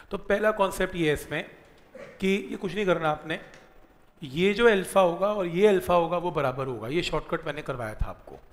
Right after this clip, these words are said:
prove किया था। तो अगर मैं ये यहाँ से sin alpha निकाल दूँ answer आ जाएगा। sin alpha की value ये क्या रीजन है, D है और ये R है, तो sin alpha की value बोलो क्या आएगी इसमें, sin alpha is equal to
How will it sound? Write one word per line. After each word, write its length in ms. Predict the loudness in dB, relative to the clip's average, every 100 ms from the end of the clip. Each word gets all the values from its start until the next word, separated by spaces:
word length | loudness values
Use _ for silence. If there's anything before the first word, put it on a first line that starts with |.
| -20 _ _ _ _ _ -6
prove 140 | -6
किया 260 | -6 -10 -8
था। 200 | -8 -10 -18 _ _ -20 -6 2
तो 40 |
अगर 180 | 4 4
मैं 100 | 2
ये 400 | 4 4 2 -2
यहाँ 220 | 0 0 0
से 120 | 0
sin 300 | 0 -2 -2
alpha 300 | -4 -2 -4
निकाल 320 | -4 -4 -4
दूँ 120 | -4
answer 240 | -8 -6 -6
आ 60 |
जाएगा। 300 | -4 -6 -6 -12 -18 _ _ _ _ _ _ _ _
sin 280 | 0 2 2
alpha 280 | 0 2 2
की 140 | 2
value 220 | -2 -2 0
ये 160 | 2 2
क्या 160 | 2
रीजन 300 | 0 0 -4
है, 120 | -4 -2
D 160 | 0
है 180 | 0 -2 -6
और 100 | -4
ये 180 | -2 0 2
R 220 | 2 2
है, 100 | -4
तो 140 | -8
sin 360 | -6 -2 -2 -2 -2
alpha 380 | -2 2 2 2
की 200 | -2 -4
value 400 | -4 -2 -4 -6 -14 -20 -20 -20 -20 -6
बोलो 240 | -2 -2 -2 2
क्या 120 | 6
आएगी 300 | 6 6 0
इसमें, 320 | -4 -4 -6 -6 -20 -20 -20 -20 _ _ _ _ -16
sin 340 | -2 -2 -2 -4
alpha 320 | -6 -2 0 0 -4 -20 -20 -10
is 140 | -8
equal 260 | -6 -4 -4
to 160 | -4